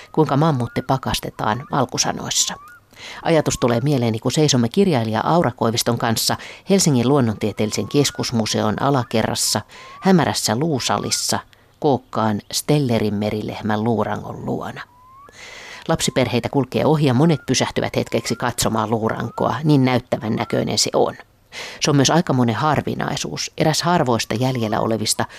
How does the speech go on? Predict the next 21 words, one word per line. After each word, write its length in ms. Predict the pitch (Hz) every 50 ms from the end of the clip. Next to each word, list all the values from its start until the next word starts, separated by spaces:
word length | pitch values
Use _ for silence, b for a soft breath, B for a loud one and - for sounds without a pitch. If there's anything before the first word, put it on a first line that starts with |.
| B B B B -
kokonaisista 840 | - 170 165 - 143 120 104 104 104 - - 101 - - - 110 -
luurangoista 680 | - 143 135 117 113 117 104 110 110 113 - - - 101
koko 360 | - - 127 123 - - 107
maailmassa. 680 | 110 110 107 - - 110 - - - - - - - - - _ _ _ _ _ _ _ -
Kyseinen 380 | 196 190 226 185 156 131 -
yksilö 340 | - - - - 131 117 117
on 80 | 117 120
ilmeisesti 460 | 113 107 110 - 113 107 - - 117
ollut 200 | 113 110 - -
nuori 300 | 151 156 135 110 - - -
uros 460 | - - 143 - - - - - b b b b b b
vielä 180 | - 113 120 117
kasvuvaiheessa, 920 | - 131 120 - - 123 - - - - - 143 - - - - - 120 - B B B B B B B B B -
ja 80 | 127
luultavasti 580 | 143 185 214 190 - 127 107 110 - - - 113
se 140 | - - -
on 120 | 110 113
kuollut 340 | - 127 123 117 113 - -
ihan 280 | 117 120 120 113 107 - - 143
luonnollisen 540 | 139 113 113 113 110 120 131 - 123 123
kuoleman. 500 | - - - - - - - 107 107 160